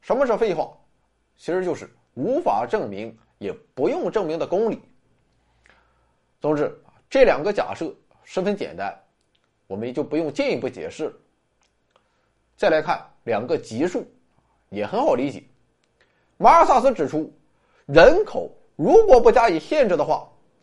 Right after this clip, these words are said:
就会以几何级数增长，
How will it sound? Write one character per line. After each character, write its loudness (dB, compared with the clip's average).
就 2
会 6
以 -6
几 -6
何 4
级 -4
数 -6
增 -2
长， -6